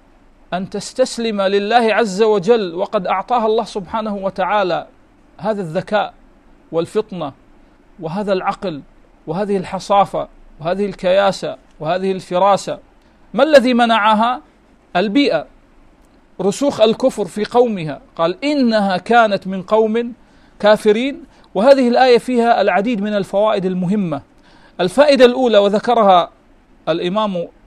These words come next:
ابن سعدي، ذكرها في تفسيره، يقول: "العقائد الباطلة تذهب بصيرة القلب". العقائد الباطلة إذا تمكنت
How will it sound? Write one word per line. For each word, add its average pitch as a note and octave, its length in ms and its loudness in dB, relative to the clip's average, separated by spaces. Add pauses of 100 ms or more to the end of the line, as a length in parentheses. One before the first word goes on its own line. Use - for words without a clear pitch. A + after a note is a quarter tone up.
(180)
ابن F3+ 200 -6
سعدي، F3 360 -2
ذكرها F3 440 -2
في F3 160 -10
تفسيره، E3+ 720 -8 (560)
يقول: A#3+ 340 0
"العقائد G3+ 960 4 (360)
الباطلة A3 920 2 (220)
تذهب G3+ 500 0
بصيرة G3 720 0
القلب". F3 480 0 (920)
العقائد F#3 640 -4
الباطلة E3+ 720 -6 (720)
إذا F#3+ 160 -4
تمكنت F3+ 720 -6